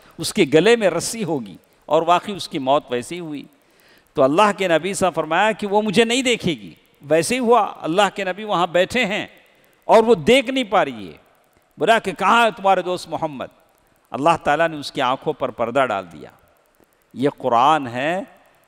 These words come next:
जिसका असर ये हुआ कि अल्लाह ने उसे अंधा कर दिया, जबकि अल्लाह के नबी सल्लल्लाहु अलैहि वसल्लम वहाँ मौजूद हैं।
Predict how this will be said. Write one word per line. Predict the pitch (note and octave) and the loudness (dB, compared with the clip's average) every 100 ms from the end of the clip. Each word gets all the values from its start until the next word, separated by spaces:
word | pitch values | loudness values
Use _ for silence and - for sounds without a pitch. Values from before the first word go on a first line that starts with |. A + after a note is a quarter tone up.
| - | -14
जिसका | B2 - D#3+ | -8 -4 2
असर | C3+ C3+ A3 | 2 2 0
ये | F3 | 0
हुआ | D#3 C#3+ F3 F3 | -2 2 4 4
कि | D#3+ | -2
अल्लाह | C#3+ D#3+ D#3+ | -2 0 -2
ने | D3 | -4
उसे | C3+ | -4
अंधा | C#3+ B2+ C#3 D#3+ | -2 0 2 2
कर | D3 G#2+ | 2 -8
दिया, | F#2 D#2+ | -8 -16
जबकि | - C#3 - | -10 -8 -4
अल्लाह | C3 C3 C#3+ | -4 0 -2
के | - | -2
नबी | C3 B2 C#3+ | -6 -6 -8
सल्लल्लाहु | |
अलैहि | C3+ A#2+ | -12 -10
वसल्लम | C3 B2+ | -10 -4
वहाँ | A#2+ A#2+ | -2 -2
मौजूद | A2 A2+ C#3+ | -6 -8 -8
हैं। | G#2 | -8